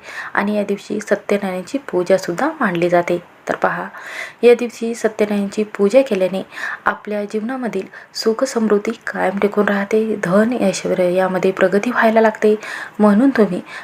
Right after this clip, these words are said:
सत्यनारायणाची पूजा जी आहे ती बारा महिन्यामध्ये पौर्णिमा येत असतात, तर पौर्णिमेला, दर पौर्णिमेला सत्यनारायण देवाची पूजा आवर्जून मांडावी. तर पहा, ही जे सण आहे, तर या दिवशी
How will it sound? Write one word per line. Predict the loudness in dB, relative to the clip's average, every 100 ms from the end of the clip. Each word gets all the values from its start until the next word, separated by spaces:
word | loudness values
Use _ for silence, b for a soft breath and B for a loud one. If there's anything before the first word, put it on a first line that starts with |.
| -2
सत्यनारायणाची | 0 2 2 2 2 0 0 -4
पूजा | -4 -2 0 2
जी | 4 4
आहे | 2 0 -8 B B B _
ती | 0 0 B -4
बारा | 0 0 0 -4 -4
महिन्यामध्ये | -2 -4 -4 -6 -8
पौर्णिमा | -4 -2 0 0 0
येत | -2 -2
असतात, | -4 -2 -2 -2 -6 _ _ 0
तर | 0
पौर्णिमेला, | 4 4 4 2 -4 -2 0 0 -2 B B B B -2
दर | 0 4 4
पौर्णिमेला | 6 6 4 0 -2 -2 -4 -6 B B
सत्यनारायण | 0 0 0 0 2 4
देवाची | 6 4 4 0
पूजा | -2 -2 -2 0 -2 -2
आवर्जून | 2 2 2 -2
मांडावी. | 0 2 2 0 -6 -14 -20 _ B B B B 0
तर | 2
पहा, | 4 2 0
ही | -6 -6 -4
जे | -4
सण | -2 -4 -2
आहे, | -2 -4 -8 B B B B -20 _ _
तर | 2
या | 6 4
दिवशी | 4 0 -2